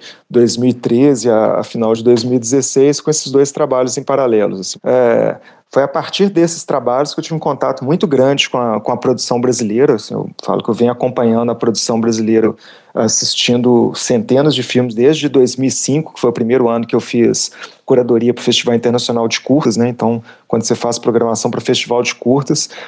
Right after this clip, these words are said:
recebem centenas de filmes, né? Tem que, a, literalmente mergulhar na, na produção pra fazer a, a programação. E aí, a partir daí, eu comecei a,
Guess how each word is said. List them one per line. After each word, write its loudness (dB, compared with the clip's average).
recebem 0
centenas 2
de -6
filmes, 0
né? 0
Tem -10
que, 0
a, -4
literalmente 0
mergulhar 2
na, 0
na -2
produção 0
pra -2
fazer 0
a, 0
a -2
programação. 0
E -2
aí, 4
a 2
partir -2
daí, 2
eu 2
comecei 0
a, 2